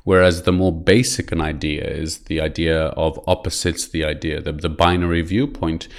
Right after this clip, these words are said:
the more applicable it is to a wider variety of experiences in life, and the more I can use that viewpoint.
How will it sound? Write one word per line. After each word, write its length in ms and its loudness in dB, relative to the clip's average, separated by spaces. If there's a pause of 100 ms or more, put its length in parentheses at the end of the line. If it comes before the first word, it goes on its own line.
(220)
the 120 4
more 540 4
applicable 680 0
it 100 -2
is 380 -2 (280)
to 240 0
a 60 4
wider 500 4
variety 840 2
of 140 -2
experiences 720 -4
in 100 -2
life, 280 -2
and 120 0
the 80 0
more 380 2
I 140 0
can 220 -2
use 300 -4
that 260 -6
viewpoint. 540 -10